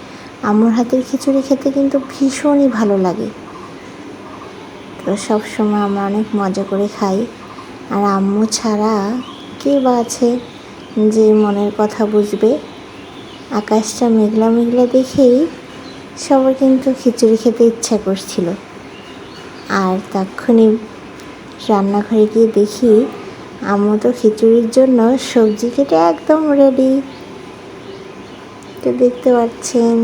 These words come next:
কত সুন্দর করে রান্না করছে আম্মু, দেখেই কিন্তু জিভে জল এসে যায়। তো কারা কারা খিচুড়ি পছন্দ করেন অবশ্যই কিন্তু কমেন্টসে জানাবেন।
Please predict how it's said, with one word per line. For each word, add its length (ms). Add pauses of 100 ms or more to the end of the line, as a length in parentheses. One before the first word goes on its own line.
(160)
কত 180 (180)
সুন্দর 460
করে 260
রান্না 360
করছে 380 (140)
আম্মু, 240 (2000)
দেখেই 480
কিন্তু 280 (120)
জিভে 320 (100)
জল 300
এসে 200 (100)
যায়। 200 (1400)
তো 80 (120)
কারা 280
কারা 240
খিচুড়ি 380 (100)
পছন্দ 460
করেন 280 (160)
অবশ্যই 520
কিন্তু 200 (100)
কমেন্টসে 560 (120)
জানাবেন। 420